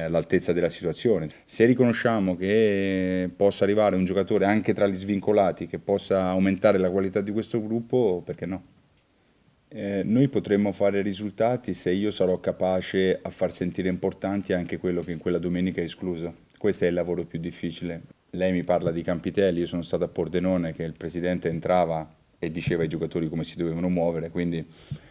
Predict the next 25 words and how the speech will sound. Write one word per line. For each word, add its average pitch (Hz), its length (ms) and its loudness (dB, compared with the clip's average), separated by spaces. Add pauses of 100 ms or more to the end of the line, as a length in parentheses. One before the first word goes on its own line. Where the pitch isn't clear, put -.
(200)
so-, - 340 -4
so-, - 260 -8
sono, 101 560 -2
sono, 104 580 -2
sono 107 280 -2
abituato, 107 600 6
anche 123 320 2
se 120 140 0
il 117 60 4
rapporto 117 460 4
con 113 140 0
Campitelli, 110 840 0 (960)
con 107 220 0
il 104 120 2
sottoscritto, 110 1160 0 (600)
non 107 420 2
lo 104 100 4
so 104 280 4
perché, 104 600 0 (640)
ma 92 180 0
c'è 98 140 -2
sempre 95 380 -2
un 92 80 2
confronto 95 580 -2
veramente, 90 840 -2